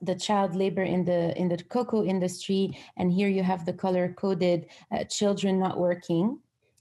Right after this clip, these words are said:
versus children doing hazardous work in the cocoa production that are striped, children doing other work in the cocoa production, and children doing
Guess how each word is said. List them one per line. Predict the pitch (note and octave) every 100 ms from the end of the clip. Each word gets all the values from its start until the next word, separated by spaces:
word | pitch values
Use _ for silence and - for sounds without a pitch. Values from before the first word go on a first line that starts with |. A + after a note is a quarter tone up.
| -
versus | F#3+ F#3+ G3 F3+
children | - A3 A3 G#3+ G3+
doing | G#3 G3+ G3
hazardous | E3+ F3 A3+ A#3 A#3 G#3 G#3 -
work | F#3+ F#3+ F#3+
in | F#3+
the | F3
cocoa | F3 F#3 F#3
production | F3+ E3+ E3+ - - F3 C#4 -
that | G3 F#3
are | E3+
striped, | D#3 - - E3 - - - _ - - - - - - _ _ -
children | - A#3+ A#3 A3+
doing | G#3+ G#3+ G#3+ G#3+
other | A#3 A#3
work | G#3+ G3+ G3+
in | G3
the | F3+
cocoa | F3+ F#3+ F#3+
production, | F#3 F#3 F3 F3+ - E3+ G#3 D#4 -
and | G3+ G3
children | - A3 G#3+ G#3+
doing | G#3 G#3 G3+ G#3